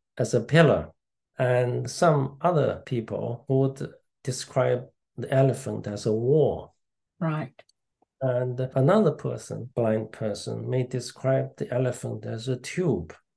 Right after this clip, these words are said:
Speaker 1: because they cannot see the elephant.
Speaker 2: Mm.
Speaker 1: they have to rely on metaphors
Speaker 2: Mm.
Speaker 1: to understand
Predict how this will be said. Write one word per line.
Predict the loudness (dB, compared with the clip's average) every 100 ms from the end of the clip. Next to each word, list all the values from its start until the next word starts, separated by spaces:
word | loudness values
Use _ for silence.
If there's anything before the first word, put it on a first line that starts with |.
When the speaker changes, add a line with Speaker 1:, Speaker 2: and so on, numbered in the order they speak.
| _ _ _
Speaker 1:
because | -8 -2 0 0 0
they | -2
cannot | -2 -4 -2 -2 -4 -8
see | -10 -6 -2 -2 -4 -8 -12
the | -8
elephant. | -6 -8 -10 -16 -16 -18 -20 _ 0
Speaker 2:
Mm. | 4 6 4
Speaker 1:
they | -2
have | 0 0 -4
to | -8 _
rely | -4 0
on | 2 2 -2 0
metaphors | 2 0 -2 -8 -8 -16 -16 -20 -20 _ _ _ 0
Speaker 2:
Mm. | 2 2
Speaker 1:
to | 0
understand | 2 2 0 -10 -6 -4 -2 -6 -12